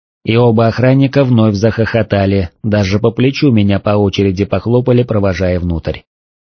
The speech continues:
Разумеется, я мог просто пройти с каменным лицом, назвав причиной посещения деловые переговоры с представителями других городов. Но если вдруг кто-то заинтересуется,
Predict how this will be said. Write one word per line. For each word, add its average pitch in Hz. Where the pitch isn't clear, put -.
Разумеется, 110
я 123
мог 135
просто 123
пройти 101
с 98
каменным 104
лицом, 107
назвав 98
причиной 101
посещения 98
деловые 104
переговоры 101
с 90
представителями 101
других 104
городов. 87
Но -
если 151
вдруг 143
кто-то 143
заинтересуется, 123